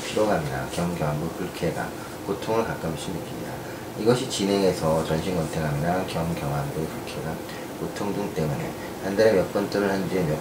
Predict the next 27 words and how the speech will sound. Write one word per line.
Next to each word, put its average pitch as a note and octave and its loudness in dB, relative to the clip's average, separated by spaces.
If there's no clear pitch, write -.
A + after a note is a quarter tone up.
번씩 F2 0
일상생활이나 E2+ 0
업무가 D2 0
지장이 E2+ -2
생기며, - -2
나아가 G2 4
중증 G2 2
지연기에는 D#2+ 2
통상의 G2+ 2
일상생활이나 D2+ 0
업무를 C#2 -2
불가능해집니다. - -2
건강기에는 G2+ 8
운동, F2+ 4
생활 G2+ 4
개선 F2+ 4
등에 D#2+ 0
의한 D2 0
체력 F2 2
증진을 E2+ 0
목표로 D#2 -2
한 A#1 -4
일 G#2+ 2
차 G#2 8
예방이 E2+ 4
대처가 - 2
요구되고, D#2 0